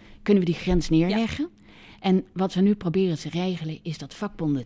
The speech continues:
Speaker 1: toegang moeten kunnen krijgen tot het bedrijf.
Speaker 2: Mhm.
Speaker 1: Dat we op moeten kunnen komen voor de belangen van werkenden in dat bedrijf.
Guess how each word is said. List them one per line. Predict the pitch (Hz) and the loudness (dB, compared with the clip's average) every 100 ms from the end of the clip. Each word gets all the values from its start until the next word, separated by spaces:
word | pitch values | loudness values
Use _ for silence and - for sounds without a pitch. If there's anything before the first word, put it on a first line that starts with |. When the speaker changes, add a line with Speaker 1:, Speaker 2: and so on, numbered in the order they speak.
| - - | -10 -6
Speaker 1:
toegang | 180 160 185 | -4 -2 -2
moeten | 196 - | -2 -4
kunnen | 196 190 | -4 -4
krijgen | 185 185 180 | -4 -6 -6
tot | 175 | -10
het | 165 | -10
bedrijf. | 147 - 147 190 262 - - | -6 -4 -4 -6 -10 -18 -12
Speaker 2:
Mhm. | 202 180 185 | -6 -4 -4
Speaker 1:
Dat | 233 - | -6 -8
we | - - | -14 -6
op | 220 | -2
moeten | 185 165 | -2 -2
kunnen | - 147 135 | -4 -4 -4
komen | 135 135 131 | -6 -4 -4
voor | 175 | -4
de | 180 | -4
belangen | 160 160 160 131 | -2 -2 -2 -4
van | 131 | -8
werkenden | 131 131 170 190 | -8 -8 -6 -4
in | |
dat | 190 | -6
bedrijf. | 185 170 180 202 240 - | -6 -6 -4 -6 -8 -16